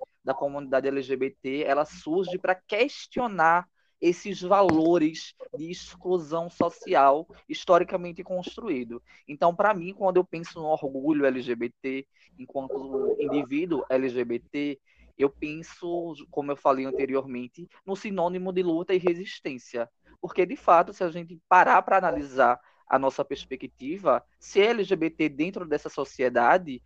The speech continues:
é como se a gente tivesse um alvo no nosso corpo, e onde a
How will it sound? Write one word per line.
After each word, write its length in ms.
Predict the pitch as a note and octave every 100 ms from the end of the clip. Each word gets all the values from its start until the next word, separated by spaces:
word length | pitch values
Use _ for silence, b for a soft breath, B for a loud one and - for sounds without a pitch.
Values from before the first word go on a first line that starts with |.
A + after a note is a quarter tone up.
| b
é 80 | -
como 280 | - F#3+ G#3
se 120 | G3+
a 60 | G3+
gente 240 | G3+ G#3+
tivesse 460 | G#3+ F3 F#3 - C4
um 120 | B3+
alvo 600 | D#3+ D3+ F3 E3+ G#3+ F#4 _ _ _ - - -
no 80 | E3+
nosso 340 | E3+ F3 - - _
corpo, 560 | D#3 - - - F4 - b b _
e 80 | D#3+
onde 340 | D#3 E3+ F#3
a 140 | G3